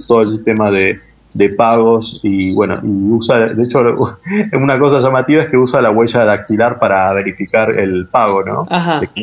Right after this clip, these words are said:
Speaker 1: Porque, claro, vos tenés toda tu tarjeta de crédito en el teléfono y, claro, si, si te roban el teléfono, cualquiera apoya en un, en un lector de estos que no existen,
Speaker 2: Claro.
Speaker 1: en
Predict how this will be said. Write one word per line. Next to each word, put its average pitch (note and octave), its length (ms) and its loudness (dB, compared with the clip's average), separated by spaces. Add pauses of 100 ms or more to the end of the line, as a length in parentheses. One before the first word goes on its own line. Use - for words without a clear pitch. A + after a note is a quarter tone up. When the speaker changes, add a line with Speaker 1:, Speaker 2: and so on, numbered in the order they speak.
(300)
Speaker 1:
Porque, G2 320 -2
claro, G#2 380 0
vos A2 160 -2
tenés G#2+ 180 0
toda A#2 200 0
tu A2 100 -16
tarjeta A2 340 0
de G#2+ 60 0
crédito A2 480 0 (340)
en A2 120 0
el G#2+ 200 0
teléfono B2 680 0 (800)
y, F#2 440 -2
claro, G2 320 2
si, F2 260 -6
si E2+ 180 -8
te F#2 80 0
roban G#2 260 2
el G2+ 100 -2
teléfono, A2 380 0
cualquiera G2 500 0
apoya G#2+ 380 0
en G2+ 60 -2
un, G#2 400 -2
en F#2+ 100 0
un G#2 180 0
lector A#2 480 0
de G2+ 140 2
estos F#2+ 480 -4
que F#2+ 80 0
no G2+ 100 0
existen, G2+ 240 0
Speaker 2:
Claro. G#2 260 0
Speaker 1:
en F#2 180 -4